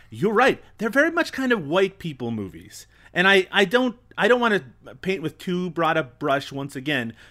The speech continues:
but they do kind of feel like a very specific sort of middle upper class experience that, uh, is, is not universal, and it wasn't universal for me. I mean, I come from a very,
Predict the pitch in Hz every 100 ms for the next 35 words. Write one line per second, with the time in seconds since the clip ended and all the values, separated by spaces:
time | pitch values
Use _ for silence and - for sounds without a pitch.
0 | _ 160 156 143 175 156 233 240 214 196
1 | 160 - 180 185 160 139 139 160 156 -
2 | 147 170 151 160 156 - - - - -
3 | 180 175 160 151 139 123 131 160 165 151
4 | 147 - 156 147 147 143 - - 160 170
5 | 139 120 120 - - - _ 135 139 135
6 | 135 131 - - 131 127 127 123 - 151
7 | 131 - - 165 147 214 190 151 113 113
8 | 107 139 139 147 147 147 156 214 233 220
9 | 214 208 226 - 254 190 95 123 135 156
10 | 160 160 - 147 147 135 117 120 139 151
11 | 151